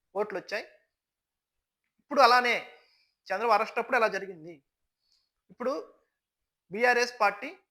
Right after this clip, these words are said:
తరపున మాగంటి సునీత పోటీలో ఉంది. తెలుగుదేశం నుంచి, తెలుగుదేశం ఓట్లు భారీ స్థాయిలో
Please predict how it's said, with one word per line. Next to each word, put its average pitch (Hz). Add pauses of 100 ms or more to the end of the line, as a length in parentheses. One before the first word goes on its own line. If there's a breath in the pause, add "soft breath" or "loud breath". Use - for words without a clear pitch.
తరపున 226
మాగంటి 208
సునీత 196
పోటీలో 180
ఉంది. 151 (920)
తెలుగుదేశం 262
నుంచి, 240 (320)
తెలుగుదేశం 233
ఓట్లు 214 (320)
భారీ 220
స్థాయిలో 208